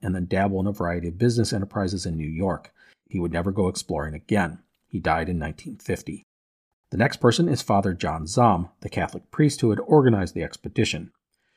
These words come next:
Well, Zahm had been sent home before reaching the River of Doubt due to a variety of reasons,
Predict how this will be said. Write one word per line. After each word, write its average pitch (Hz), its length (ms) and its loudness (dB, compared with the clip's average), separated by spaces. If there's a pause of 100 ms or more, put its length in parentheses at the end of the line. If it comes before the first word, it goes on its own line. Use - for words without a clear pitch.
(140)
Well, 147 240 4
Zahm 156 300 4
had 151 120 2
been 147 140 0
sent 131 220 0
home 101 180 0
before 104 280 -2
reaching 135 320 0
the 85 80 -2
River 78 260 -4
of - 120 -12
Doubt 98 320 -2 (220)
due 233 180 2
to 160 160 4
a 113 60 4
variety 107 440 2
of 67 120 -8
reasons, 107 400 -2